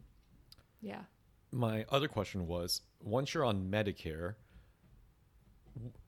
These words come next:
Speaker 2: like, how do, who determines what is medically necessary? Like, obviously, there's a bit of com-, not a bit, there's a huge conflict of interest,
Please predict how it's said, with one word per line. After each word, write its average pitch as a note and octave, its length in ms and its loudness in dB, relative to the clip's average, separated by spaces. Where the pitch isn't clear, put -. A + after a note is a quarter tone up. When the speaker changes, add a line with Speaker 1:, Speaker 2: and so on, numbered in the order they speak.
Speaker 2:
like, A2+ 160 0
how D3+ 200 8
do, E3 180 6
who F3 260 2
determines C#3+ 560 2
what G#2+ 200 8
is F2+ 120 4
medically F#2 400 0
necessary? D#2 640 -4
Like, F2+ 160 0
obviously, C#3+ 280 8
there's A#2+ 200 6
a A2 40 2
bit D#3+ 200 2
of C#3 80 -2
com-, A#2+ 220 2
not F2 200 -8
a - 20 -12
bit, - 180 -12
there's G2+ 120 0
a G2 40 0
huge A#3 240 6
conflict G2+ 320 6
of F#2+ 100 2
interest, F2+ 320 0